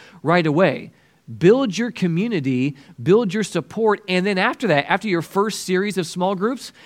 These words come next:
if it's for, you know, two months or whatever, have your next phase and start going into more doctrinal studies and so forth. Just don't start with that right off the bat. Right?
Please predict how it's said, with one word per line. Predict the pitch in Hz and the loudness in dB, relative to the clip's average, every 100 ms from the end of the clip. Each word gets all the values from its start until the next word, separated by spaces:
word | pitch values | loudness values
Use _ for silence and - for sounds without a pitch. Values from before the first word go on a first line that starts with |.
| - | -14
if | - | -4
it's | 147 | -4
for, | - 143 | -2 -2
you | 139 | -2
know, | 131 127 | -2 -4
two | 127 196 | -4 -4
months | 190 180 220 - | 0 0 -2 -4
or | 135 | -2
whatever, | 131 143 160 226 262 262 - - | 0 0 2 0 0 -6 -20 -10
have | - 233 262 | 0 2 2
your | 262 | 0
next | 202 254 254 | -2 -4 -4
phase | - 190 156 | -2 0 2
and | 160 151 | 0 -4
start | 156 151 | -4 -2
going | 147 147 | -2 -4
into | 139 | -4
more | 135 131 | -4 -4
doctrinal | 131 135 - 139 | -2 -2 -4 -10
studies | 120 143 123 117 | -8 -6 -6 -6
and | 117 | -8
so | - 123 | -8 -8
forth. | 113 127 135 - - | -8 -14 -14 -20 -10
Just | 277 262 | -8 -4
don't | 262 226 | -6 -6
start | - 185 196 | -4 0 0
with | 170 | -2
that | 151 143 | -2 -2
right | 139 151 | -2 -2
off | 135 | -2
the | 127 | -6
bat. | 107 113 87 - _ _ 123 | -6 -8 -10 -16 _ _ -2
Right? | 151 | -2